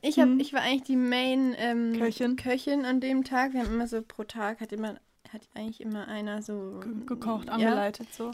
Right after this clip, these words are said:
Speaker 1: genau. Und, ähm, ja, und es hat so angefangen, äh, dass wir, ja, wir haben den Cookie gegessen. Nee, <laughs>
Speaker 2: Den
Speaker 1: sorry,
Speaker 2: Cookie?
Speaker 1: den Brownie gegessen. Ich hab, dabei haben wir dann schon so gekocht, also beim Kochen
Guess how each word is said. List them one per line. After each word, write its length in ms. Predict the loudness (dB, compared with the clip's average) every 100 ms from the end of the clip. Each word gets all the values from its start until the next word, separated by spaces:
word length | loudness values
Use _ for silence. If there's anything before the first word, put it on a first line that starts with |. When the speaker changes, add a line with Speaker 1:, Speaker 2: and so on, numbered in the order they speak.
| -6
Speaker 1:
genau. 340 | -4 -2 -4 -8 -20 -20 _
Und, 300 | -4 -2 0
ähm, 500 | -2 0 0 -2 -4 -12 _
ja, 160 | -8 -6
und 100 | -4
es 60 | -6
hat 160 | -8
so 120 | -4
angefangen, 580 | -2 0 -2 0 0 -2 -6 _ _ _ _ _ _ _ _ -16 -6
äh, 220 | 0 2
dass 260 | 2 -2 -4
wir, 420 | -2 0 0 0 -4 _ _ _ _ _ _ _ _ _ _ _ _ _ _ _
ja, 320 | -4 -2 0
wir 80 | 0
haben 120 | 2
den 200 | 2 0 0
Cookie 220 | 2 2
gegessen. 680 | -2 0 2 2 0 0 2
Nee, 180 | 0
<laughs> 460 | 0 -4 -6 -6 12
Speaker 2:
Den 140 | 12
Speaker 1:
sorry, 180 | 12 12
Speaker 2:
Cookie? 340 | 12 12 12 12 12 10 6
Speaker 1:
den 180 | 6 8
Brownie 380 | 10 10 10 4
gegessen. 580 | 4 4 6 4 0 4 8 10 10
Ich 100 | 6
hab, 100 | 4
dabei 320 | 4 8 6
haben 220 | 8 6
wir 100 | 6
dann 140 | 4 2
schon 220 | 2 0
so 120 | 2
gekocht, 400 | 0 -2 4 4
also 180 | 4 2
beim 280 | 4 6 4
Kochen 140 | 6